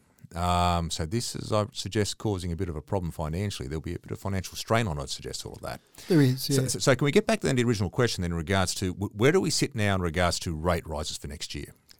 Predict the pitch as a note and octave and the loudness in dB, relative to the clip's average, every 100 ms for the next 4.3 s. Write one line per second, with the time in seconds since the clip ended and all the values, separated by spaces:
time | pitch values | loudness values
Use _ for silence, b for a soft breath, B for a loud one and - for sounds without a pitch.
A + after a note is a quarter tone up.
0 | _ E3 C3 D#3 G3 F#3 E3+ D3 C#3+ - | _ 0 4 6 8 6 4 4 2 0
1 | D#3+ - - C#3 C#3 F#3 G3+ G3+ F#3 - | -6 -6 -4 0 4 6 8 6 4 2
2 | D#3+ D#3+ C#3 C3 B2+ A#2+ B2+ b b b | 2 2 4 4 4 0 -10 b b b
3 | b b b - E3 F#3 D#3 A3 E3+ D3+ | b b b 0 4 4 6 4 4 6
4 | G#3 D3+ C#3+ | 6 4 0